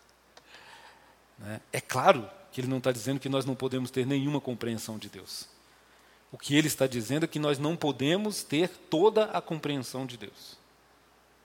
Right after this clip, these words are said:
Alguma compreensão nós temos porque ele é um Deus que gosta.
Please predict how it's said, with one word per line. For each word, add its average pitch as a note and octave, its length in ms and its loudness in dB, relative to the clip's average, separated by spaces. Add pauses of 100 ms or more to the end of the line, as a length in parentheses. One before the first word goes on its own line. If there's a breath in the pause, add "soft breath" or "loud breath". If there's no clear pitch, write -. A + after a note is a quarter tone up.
(1200)
Alguma C3+ 420 4
compreensão D3+ 580 2
nós B3 220 -2
temos G#3+ 260 0
porque A3 260 -2
ele A#3 400 8
é B3 60 8
um A3 120 2
Deus G3 240 4
que G#3+ 140 -2
gosta. C#3+ 720 0